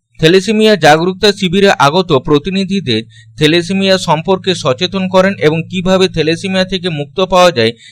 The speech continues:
সেই সম্বন্ধে তাদের অবগত করা হয়। প্রজেক্টরের মাধ্যমে থ্যালাসেমিয়া রোগ থেকে কিভাবে সচেতন থাকা যায়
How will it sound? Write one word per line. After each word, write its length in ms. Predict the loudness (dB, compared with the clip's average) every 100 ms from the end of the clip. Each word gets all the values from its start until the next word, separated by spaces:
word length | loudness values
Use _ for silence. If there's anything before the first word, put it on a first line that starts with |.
| _
সেই 240 | -2 -2
সম্বন্ধে 520 | 0 0 0 -2 0 2
তাদের 340 | 2 2 0
অবগত 500 | 4 4 4 2 2
করা 360 | 2 4 4 2
হয়। 220 | -2 -6 -4
প্রজেক্টরের 560 | 0 4 4 4 4 6
মাধ্যমে 460 | 4 2 0 0
থ্যালাসেমিয়া 600 | 0 2 2 0 2 4
রোগ 260 | 4 2 0
থেকে 400 | -2 -2 -2 -4 -8 -20 -4
কিভাবে 400 | 2 4 6 4
সচেতন 540 | 4 4 4 2 0
থাকা 340 | 2 2 4 4
যায় 280 | 4 4